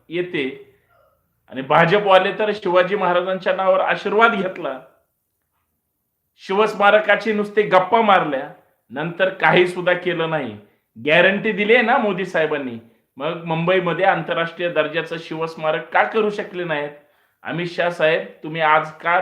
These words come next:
त्या छत्रपती संभाजीनगरमध्ये सभेमध्ये सांगितलं नाही की आम्ही शिवरायांच्या विचारांचे तर नाहीच, पण शिवरायांच्या विचारांचं आम्ही जे शिवस्मारक होणार होतं ते सुद्धा करू शकलो नाहीत?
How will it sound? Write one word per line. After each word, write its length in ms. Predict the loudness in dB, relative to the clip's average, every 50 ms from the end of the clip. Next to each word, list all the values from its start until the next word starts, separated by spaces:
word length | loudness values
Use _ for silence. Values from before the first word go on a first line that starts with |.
| 0 -2
त्या 160 | -4 -4 -4
छत्रपती 680 | -6 -10 -14 -12 -10 -8 -8 -8 -8 -8 -10 -10 -10
संभाजीनगरमध्ये 1120 | -8 -8 -8 -6 -4 -4 -4 -4 -6 -6 -6 -6 -6 -4 -4 -4 -6 -6 -8 -8 -8 -10 -12 -16 _ _ _ _ _ _ _ -10 -6
सभेमध्ये 580 | -6 -4 0 0 0 2 2 0 2 0 0
सांगितलं 640 | 0 0 0 0 0 0 -2 -4 -6 -6 -4 -4 -2
नाही 380 | -2 -2 -4 -4 -6 -8 -10 -14 -18 _ _ _ _ _ _ -12
की 60 | -12
आम्ही 720 | -10 -4 0 2 2 2 2 0 -2 -4 -4 -6 -8 -14 _ _ _ _ _ _ -10
शिवरायांच्या 680 | -8 -6 -2 0 0 0 0 -2 -4 -2 0 2 2
विचारांचे 680 | 2 0 -2 -4 -4 -2 -2 -2 -2 -4 -6 -8 -10 -8
तर 160 | -6 -6 -6
नाहीच, 580 | -2 0 0 2 2 2 0 -2 -6 -16 -20 _ _ _ _ _ -18
पण 100 | -16 -14
शिवरायांच्या 640 | -12 -10 -6 -4 0 0 0 0 -2 -4 -4 -4
विचारांचं 680 | -4 -6 -6 -6 -6 -2 -2 -2 -2 -2 -4 -8 -8 -8
आम्ही 460 | -6 -6 -8 -8 -8 -10 -12 -12 -14 -16 _ _ _ _ _ _ -10
जे 100 | -8 -8 -8
शिवस्मारक 800 | -8 -10 -4 0 0 0 0 -2 -2 0 2 2 2 2 0
होणार 340 | -2 -2 -2 0 0 0 0
होतं 420 | 0 -2 -4 -4 -4 -4 -4 -6 -8 -12 -20 _ _ _ _ _
ते 120 | -12 -12 -10
सुद्धा 400 | -10 -10 -12 -10 -4 0 0 0
करू 300 | 0 -2 -4 -6 -6 -6
शकलो 380 | -8 -10 -12 -10 -8 -6 -6
नाहीत? 300 | -4 -4 -4 -6 -6 -8